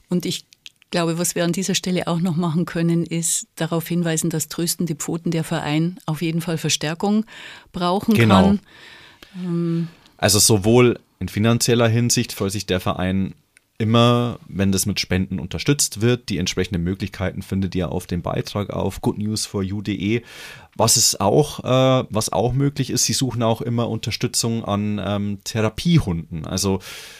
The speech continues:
Speaker 2: wenn jemand einen Hund hat und sagt, sie, er könnte sich das vorstellen,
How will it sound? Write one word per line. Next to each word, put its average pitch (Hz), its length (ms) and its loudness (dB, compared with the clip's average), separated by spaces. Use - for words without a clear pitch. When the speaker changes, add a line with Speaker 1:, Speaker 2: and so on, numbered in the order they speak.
Speaker 2:
wenn 101 140 0
jemand 113 320 2
einen 107 140 0
Hund 113 200 2
hat 113 280 -2
und 107 200 -4
sagt, 104 280 -2
sie, - 200 -6
er 95 60 -4
könnte 104 260 -2
sich 101 200 -2
das - 180 0
vorstellen, 127 880 2